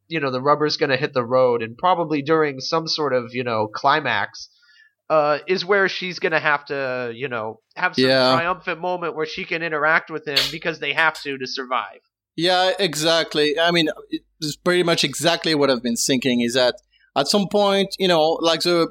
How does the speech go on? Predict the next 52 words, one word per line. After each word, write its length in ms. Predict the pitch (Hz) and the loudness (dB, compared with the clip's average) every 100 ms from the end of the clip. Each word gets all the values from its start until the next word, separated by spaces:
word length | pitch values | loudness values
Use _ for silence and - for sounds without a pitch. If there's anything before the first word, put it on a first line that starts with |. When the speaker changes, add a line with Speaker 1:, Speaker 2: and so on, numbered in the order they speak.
| - | -2
Speaker 2:
to 120 | 202 | 0
me, 120 | 185 | 2
the 100 | 165 | 2
perfect 380 | 147 170 - 151 | 0 0 2 0
scenario 400 | - 151 147 147 | 2 2 4 4
is 180 | 143 120 | 2 0
Guts. 580 | - 156 151 151 - - _ _ _ _ _ | 0 0 0 -2 -4 -6 _ _ _ _ _
I 140 | 147 151 | 0 2
don't 120 | 143 | 2
know, 80 | 131 | 0
he's 240 | 156 175 | 0 2
in 60 | 170 | 2
a 40 | |
bad 200 | 143 143 | 2 2
shape, 240 | - 156 143 | 2 0 0
he's 160 | 139 123 | -2 0
wounded, 480 | 147 147 143 139 | 2 2 2 2
just 240 | 139 139 147 | 2 2 2
Speaker 1:
He's 160 | 135 | 2
gonna 160 | 165 208 | 2 2
Speaker 2:
something. 80 | 160 | 2
Speaker 1:
get 60 | 180 | 2
Speaker 2:
Maybe 80 | 175 | 2
Speaker 1:
killed, 500 | 180 196 185 175 170 165 | 2 2 4 2 0 -2
and 300 | 151 147 143 | -2 0 2
Speaker 2:
Yeah, 200 | 165 170 | 2 2
Speaker 1:
Casca 180 | 165 151 | 2 2
Speaker 2:
maybe 240 | 208 226 | 2 2
Speaker 1:
has 140 | 233 196 | 2 2
Speaker 2:
even, 100 | 190 | 0
Speaker 1:
to, 80 | 131 | -2
like 240 | 120 113 | -4 -2
Speaker 2:
uh, 80 | 131 - _ | -4 -8 _
yeah, 260 | 151 160 160 | 0 2 2
exactly. 520 | 156 156 170 170 143 | 0 0 0 0 0
Maybe 260 | 143 190 214 | 2 2 2
even 240 | 202 185 | 2 2
an 80 | 170 | 4
apostle, 440 | 160 175 170 180 156 | 2 2 2 2 2
and 120 | 139 | 2
she's 220 | - 143 | 0 -2
like, 220 | 143 143 143 | 0 0 0
"Ah!" 840 | 139 147 170 175 180 190 185 190 185 | 0 0 0 2 2 2 0 0 -2
and 160 | 156 151 | -4 -4
she 180 | - | -4
just, 340 | 139 147 143 - | 0 0 2 0
you 60 | |
know, 80 | 143 | 0
saves 340 | 131 156 175 151 | 0 2 2 0
him. 200 | 117 104 - _ _ _ _ _ | -2 -4 -10 _ _ _ _ _
And, 240 | 117 131 135 | -2 0 0
uh, 440 | 131 131 127 | 2 2 2